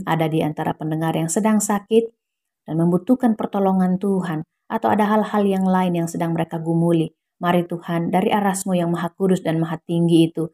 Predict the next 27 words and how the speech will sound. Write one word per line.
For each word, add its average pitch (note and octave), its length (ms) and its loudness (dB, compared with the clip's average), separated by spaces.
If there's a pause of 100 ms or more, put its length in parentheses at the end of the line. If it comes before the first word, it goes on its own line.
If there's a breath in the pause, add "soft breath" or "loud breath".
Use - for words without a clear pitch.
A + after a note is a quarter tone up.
(260)
Engkau E3+ 240 2
menjumpai F3+ 800 2
mereka, F#3+ 640 0 (160)
Engkau F3+ 240 -4
mengunjungi F#3 640 4
mereka, G#3 640 2 (160)
Engkau F#3+ 320 2
melawat F3+ 560 6
mereka, E3 480 -2 (240)
sehingga F#3+ 400 0
damai F#3+ 400 4
sejahtera F#3 560 2
itu D#3 320 -2 (320)
dapat F3 240 0
dirasakan, E3 720 0 (240)
dapat E3 320 -2
dialami D3 640 -2 (320)
oleh D3+ 160 -6
mereka D3 320 -6
sekalian. C#3 640 -6 (240)
Terpujilah A#3 640 4
nama F#3+ 240 2
Tuhan F3+ 480 0 (320)
untuk F3 240 -4
kesempatan D#3 800 -4
hari D3+ 400 0
ini. D#3 160 0